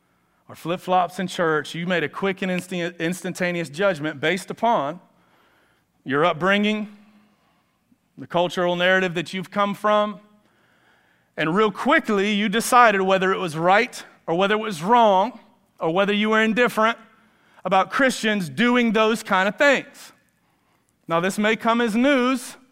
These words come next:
and this is the best part of the conversation right here. I love when I can feel the tension in the room. Love it.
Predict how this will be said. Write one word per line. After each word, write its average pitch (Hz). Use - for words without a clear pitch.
and 330
this 392
is 175
the 143
best 139
part 139
of 127
the -
conversation 123
right 120
here. 113
I 220
love 202
when 190
I 175
can 160
feel 175
the 143
tension 143
in 127
the 127
room. 123
Love 143
it. -